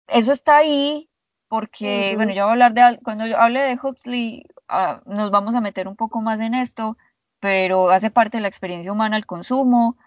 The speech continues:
Speaker 1: y satanizarlo, pues, también, no sé,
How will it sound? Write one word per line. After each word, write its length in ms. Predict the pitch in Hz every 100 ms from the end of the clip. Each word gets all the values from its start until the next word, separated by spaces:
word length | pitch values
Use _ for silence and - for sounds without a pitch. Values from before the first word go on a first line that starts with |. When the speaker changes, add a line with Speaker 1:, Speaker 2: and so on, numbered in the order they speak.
| _ _ _ -
Speaker 1:
y 580 | 196 185 185 185 180 180 190
satanizarlo, 800 | 190 190 180 180 185 170 185
pues, 240 | - 208 -
también, 680 | 202 208 202 202 101 - _ _ _
no 220 | 202 202
sé, 160 | 196